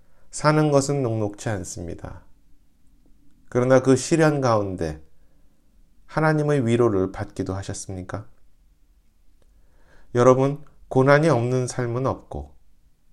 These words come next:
시련과 고난은 그리스도인에게나 비그리스도인에게나 똑같이 옵니다. 그러나 그 둘이 다른 것은 그 고난 가운데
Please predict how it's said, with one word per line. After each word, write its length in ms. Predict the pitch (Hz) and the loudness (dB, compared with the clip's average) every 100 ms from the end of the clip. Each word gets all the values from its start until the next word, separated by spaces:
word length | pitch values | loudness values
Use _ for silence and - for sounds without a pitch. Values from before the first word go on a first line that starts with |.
| - | -16
시련과 720 | - 160 147 143 139 135 135 | -2 2 2 4 6 6 4
고난은 540 | 120 113 110 139 185 - - - - | -2 -4 -2 -4 -8 -18 -20 -20 -16
그리스도인에게나 1900 | - 120 117 110 120 117 104 104 101 - 104 98 - 98 92 87 78 117 - - - | -6 -2 -2 -2 -2 -2 -2 -4 -4 -4 -4 -4 -2 -4 -4 -6 -6 -10 -14 -20 -12
비그리스도인에게나 2000 | - 139 143 139 139 - - - 113 107 - - 110 - 110 117 82 73 73 71 - - _ | -2 0 0 -2 -8 -20 -14 -6 -4 -4 -6 -4 -2 -4 -4 -4 -4 -6 -8 -12 -18 -20 _
똑같이 480 | - 135 107 92 - | -8 -2 -2 -2 -6
옵니다. 440 | 110 82 76 - - - _ _ _ _ _ _ _ _ _ - | -6 -8 -12 -16 -18 -20 _ _ _ _ _ _ _ _ _ -2
그러나 320 | 127 131 135 | 4 6 6
그 320 | 135 139 139 | 6 6 4
둘이 500 | - 156 113 78 - - - | 0 2 2 0 -6 -18 -20
다른 360 | - 104 101 98 | -8 -4 -4 -2
것은 460 | 87 85 131 160 - - - - _ - _ - | -4 -2 -6 -6 -14 -20 -20 -20 _ -20 _ -2
그 160 | 135 | 0
고난 360 | 139 143 156 160 | 4 4 4 4
가운데 680 | 147 139 131 139 143 143 | 6 6 4 4 4 0